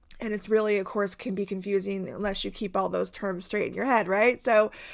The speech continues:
let's keep those terms straight. Let's get our books all marked up so we can know the differences. Maybe highlight pacemaker in yellow,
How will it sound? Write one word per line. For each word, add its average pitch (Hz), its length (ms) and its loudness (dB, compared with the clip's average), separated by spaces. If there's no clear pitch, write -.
let's - 200 2
keep - 220 0
those 247 180 8
terms 240 320 2
straight. 226 240 2
Let's 214 220 -2
get 226 160 4
our 220 120 8
books 214 380 2
all 214 140 8
marked 208 340 2
up 202 220 0
so 208 160 0
we 202 80 2
can 202 120 0
know 196 120 -2
the 190 80 0
differences. 220 720 -2
Maybe 233 220 6
highlight 214 720 6
pacemaker 220 680 0
in 208 120 -2
yellow, 214 580 4